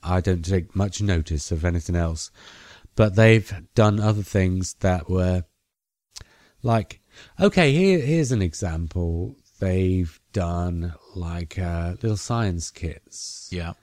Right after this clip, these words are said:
Speaker 1: Which were, which had a Silurian and a Cyberman on the box or whatever.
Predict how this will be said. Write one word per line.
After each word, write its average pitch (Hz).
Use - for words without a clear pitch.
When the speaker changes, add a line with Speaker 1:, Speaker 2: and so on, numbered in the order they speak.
Speaker 1:
Which 95
were, 92
which 101
had 101
a 95
Silurian 104
and 95
a 95
Cyberman 85
on 87
the 87
box -
or 82
whatever. 80